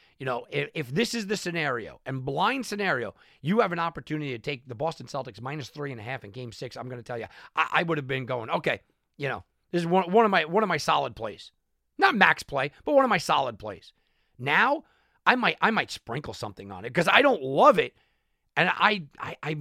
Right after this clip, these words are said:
well, I, I might sprinkle something on. I'm also sitting here with a Golden State futures ticket, so that helps me be able to kinda, uh, hedge or somewhat dip my toe in the hedging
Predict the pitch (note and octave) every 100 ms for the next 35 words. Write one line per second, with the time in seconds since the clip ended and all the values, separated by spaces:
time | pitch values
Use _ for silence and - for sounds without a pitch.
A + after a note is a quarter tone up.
0 | D3 D#3 F3+ A3 B3 - G#3+ A3+ G#3 -
1 | - E3+ D#3 C#3+ C#3 C3 A#2+ G2 - G#3
2 | A#3+ G3 A3 G#3+ E3 - C#3+ B2 B2 A#2+
3 | A2+ C#3+ A#2 - A2+ G2+ _ B3+ B3 A#2+
4 | - A2 - G#2 _ _ _ - F3+ D#3+
5 | C3 C3+ - B2+ A#2+ A2+ B2+ C3 B2+ B2
6 | G#2 - G#2 A#2+ G#2+ F#2 - - - -
7 | - C#3 C#3+ - F3 C#3 C3 - - _
8 | - A#2 A#2 - - D#3 C#3 A#2+ A2 D3+
9 | - A2 - C3+ A#2 G#2+ - A2+ F2+